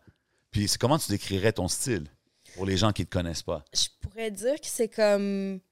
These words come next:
Speaker 2: latino infused avec hip-hop.
Speaker 1: OK.
Speaker 2: Ouais.
Speaker 1: OK. C'est, c'est, c'est, so, c'est-tu beaucoup de Bad Bunny and that kind of vibe dans tes sets ? C'est
Speaker 2: Ouais, Bad Bunny, des remixes, euh, mais aussi, tu sais, comme,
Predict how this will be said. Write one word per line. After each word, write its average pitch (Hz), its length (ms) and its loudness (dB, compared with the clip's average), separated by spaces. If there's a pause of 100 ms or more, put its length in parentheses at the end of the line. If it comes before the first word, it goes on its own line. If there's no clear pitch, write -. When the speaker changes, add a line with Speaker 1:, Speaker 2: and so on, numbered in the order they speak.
(200)
Speaker 2:
latino 277 540 -6
infused 285 400 -6
avec 277 260 0
hip-hop. 320 360 -8 (880)
Speaker 1:
OK. - 200 -12
Speaker 2:
Ouais. 120 200 6 (540)
Speaker 1:
OK. - 200 -6 (680)
C'est, 101 220 -2
c'est, 92 480 -2 (220)
c'est, - 240 -6
so, 85 240 -4
c'est-tu - 320 -4
beaucoup 98 320 -4
de 92 160 4
Bad 87 280 2
Bunny 98 540 0
and 90 60 0
that 92 140 2
kind 95 260 0
of 82 120 -2
vibe 113 260 4
dans 98 100 0
tes 98 160 0
sets ? 139 300 0
C'est 87 260 -2
Speaker 2:
Ouais, 233 200 0
Bad 220 220 4
Bunny, 233 300 -2
des 240 140 2
remixes, 226 720 -2
euh, 202 320 4
mais 208 120 0
aussi, 339 260 -4
tu - 80 -12
sais, 262 140 -2
comme, 196 480 -2